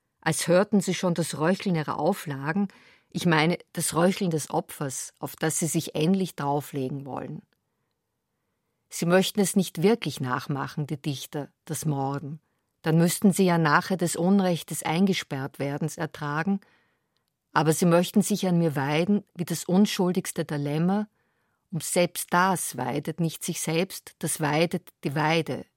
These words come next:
wenn eine da ist. Ihnen ist, wie mir, der Selbstgenuss das Wichtigste, und an mir können sie den gefahrlos sich austoben lassen.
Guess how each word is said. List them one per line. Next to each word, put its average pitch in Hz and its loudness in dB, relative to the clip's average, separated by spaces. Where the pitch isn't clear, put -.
wenn 156 -2
eine 165 -4
da 127 -6
ist. - -16
Ihnen 175 4
ist, 190 -2
wie 160 2
mir, 165 2
der 170 -2
Selbstgenuss 170 -2
das - -8
Wichtigste, 190 -4
und 160 2
an 160 4
mir 185 6
können 160 2
sie 160 -2
den 160 0
gefahrlos 165 0
sich - -8
austoben 151 -4
lassen. 139 -8